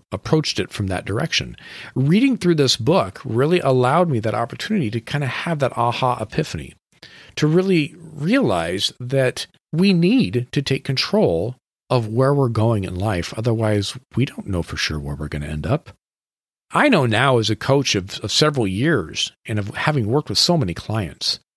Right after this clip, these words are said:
having talked to people in general just about life, we're never taught that we have the opportunity to honestly make life happen for us.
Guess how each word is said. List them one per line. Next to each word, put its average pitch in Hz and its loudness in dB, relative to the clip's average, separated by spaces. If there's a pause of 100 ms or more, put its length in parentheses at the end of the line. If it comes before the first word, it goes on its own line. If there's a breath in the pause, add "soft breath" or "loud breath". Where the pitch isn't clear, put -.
(140)
having 151 0
talked 247 -2
to 131 0
people 90 -2
in 82 -2
general 123 2
just 90 -4
about 85 -6
life, 80 -8 (220)
we're 135 0
never 165 2
taught - -2 (340)
that 113 -2
we 135 2
have 151 2
the 139 2
opportunity 104 -2 (160)
to 139 0 (120)
honestly 110 0 (100)
make 123 -2
life 123 2
happen 107 -4
for 156 -2
us. - -6